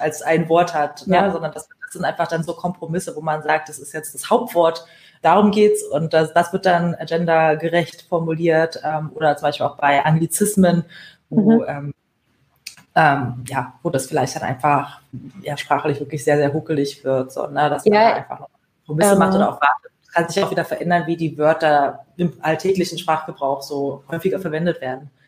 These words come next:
Speaker 2: Genau. Ja, wo es, glaub ich, noch am schwierigsten ist, äh, da kommen auch immer mal wieder Leute von uns, äh, irgendwie auf mich zu, <laughs> als, äh, ich weiß auch nicht, äh, ich, wahrscheinlich auf Lea auch,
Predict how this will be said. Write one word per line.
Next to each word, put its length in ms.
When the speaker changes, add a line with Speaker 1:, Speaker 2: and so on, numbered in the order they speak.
Speaker 2:
Genau. 360
Ja, 120
wo 80
es, 100
glaub 160
ich, 140
noch 160
am 120
schwierigsten 640
ist, 220
äh, 100
da 100
kommen 140
auch 100
immer 160
mal 160
wieder 180
Leute 260
von 120
uns, 240
äh, 180
irgendwie 240
auf 140
mich 240
zu, 260
<laughs> 520
als, 240
äh, 360
ich 100
weiß 160
auch 80
nicht, 160
äh, 120
ich, 160
wahrscheinlich 380
auf 60
Lea 260
auch, 220